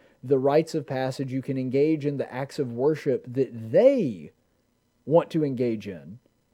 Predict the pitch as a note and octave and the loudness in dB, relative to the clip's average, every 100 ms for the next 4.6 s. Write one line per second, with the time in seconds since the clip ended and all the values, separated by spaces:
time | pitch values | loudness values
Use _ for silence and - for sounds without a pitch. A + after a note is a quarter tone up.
0 | _ _ _ _ _ - C#3 E3 F3+ F3 | _ _ _ _ _ -8 -2 0 2 4
1 | G3+ G3+ E3+ F#3+ F#3+ D#3+ D3+ D#3 C#3+ C3+ | 4 6 8 8 6 4 4 8 8 4
2 | C#3+ A#2+ - C3+ C3+ B2 B2 C#3 D#3 C#3 | -2 -4 -6 2 4 4 4 6 6 4
3 | C#3 C3 C3 B2 G#2+ A2 G#3 G#3+ C3+ A2 | -2 0 0 0 -4 0 2 2 -4 -6
4 | - F#3+ F#3 - - - | -4 -4 -6 -12 -14 -16